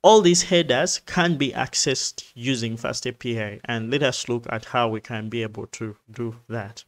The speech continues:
Now, for us to access our headers, we are going to create an A P I endpoint that is going to simply return all these headers for a specific request. Now, when you go back here,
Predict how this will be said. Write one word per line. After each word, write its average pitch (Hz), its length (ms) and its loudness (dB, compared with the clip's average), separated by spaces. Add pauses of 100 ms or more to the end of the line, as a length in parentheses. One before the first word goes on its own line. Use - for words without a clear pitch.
(480)
Now, 156 320 4
for - 160 2
us 277 140 2
to 147 120 -2
access 165 340 0
our 131 160 2
headers, 135 480 0
we 123 220 -2
are 123 140 -4
going 151 180 -2
to 135 100 -8
create 135 300 -2
an 123 220 -6
A 127 80 -4
P 120 180 -2
I 117 120 -2
endpoint 120 440 -6
that 117 180 -2
is - 120 -8
going 147 220 -2
to 113 220 -4 (380)
simply 185 340 2
return 127 440 0
all 120 200 2
these 113 260 -2
headers 110 400 -4
for 110 320 -8 (120)
a 113 140 -6
specific 117 560 -8
request. 117 440 -8 (360)
Now, 127 220 2
when 135 240 0
you 135 80 -2
go 175 120 4
back 160 300 2
here, 165 280 -2